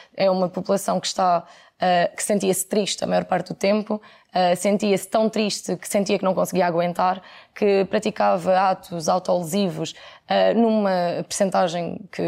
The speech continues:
é assustadora. E são pessoas que estão atualmente no décimo ano, no nono ano, e que daqui a nada entram no ensino superior. E aquilo que eu vejo enquanto estudante que já fez o seu percurso académico, eh, é que não há resposta atualmente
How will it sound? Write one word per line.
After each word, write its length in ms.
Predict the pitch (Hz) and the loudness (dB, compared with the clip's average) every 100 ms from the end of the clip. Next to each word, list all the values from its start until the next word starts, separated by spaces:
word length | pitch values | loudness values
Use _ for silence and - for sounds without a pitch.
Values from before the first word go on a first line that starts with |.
| 165 170 - - - | -4 -6 -8 -10 -6
é 100 | 185 | -4
assustadora. 640 | 165 - - 175 185 196 196 - - - _ - | -4 -4 -2 2 2 2 -2 -8 -20 -20 _ 0
E 440 | 226 220 220 214 | 2 2 2 0
são 280 | - 240 240 | 2 2 0
pessoas 320 | - 247 247 | 0 0 0
que 60 | - | -2
estão 160 | 277 247 | 0 0
atualmente 460 | 240 247 254 220 - | 2 2 0 -2 -2
no 80 | |
décimo 420 | 196 208 - 214 214 | 0 0 0 0 2
ano, 260 | 226 247 | 2 0
no 120 | 233 | 0
nono 280 | 208 208 208 | 2 2 2
ano, 220 | 208 220 220 - - - | 2 0 -4 -18 -8 -6
e 80 | |
que 400 | 214 240 233 226 214 | -2 0 2 0 0
daqui 220 | 226 - | -2 0
a 20 | 226 | 2
nada 240 | 214 202 | 2 2
entram 220 | 202 196 | 0 2
no 100 | 196 | 0
ensino 240 | 196 - 196 | 0 -2 -6
superior. 460 | 180 180 165 160 | -6 -2 0 -2
E 140 | - 175 | -2 -4
aquilo 180 | 175 175 | -2 -2
que 140 | 185 | 0
eu 40 | |
vejo 300 | 175 185 185 | 2 2 2
enquanto 320 | 180 185 180 175 | 0 0 0 0
estudante 380 | - 190 175 | 0 0 0
que 240 | - 180 160 - - | 0 -2 -2 -8 -2
já 160 | 208 | -2
fez 160 | 202 190 | 0 0
o 60 | |
seu 160 | 196 190 | 0 -2
percurso 280 | - 196 - | -4 -6 -4
académico, 540 | 190 196 196 208 196 - - - - | 0 2 2 0 -4 -12 -20 -14 0
eh, 300 | 208 208 220 | 2 4 2
é 40 | |
que 460 | - 214 233 233 220 - - - | -2 0 2 2 0 -6 -12 -2
não 420 | 226 233 226 226 | 2 4 4 4
há 140 | 226 226 | 4 2
resposta 540 | - - 202 202 202 | -2 0 0 0 -2
atualmente 600 | 196 196 190 190 190 - | 0 0 0 0 -4 -4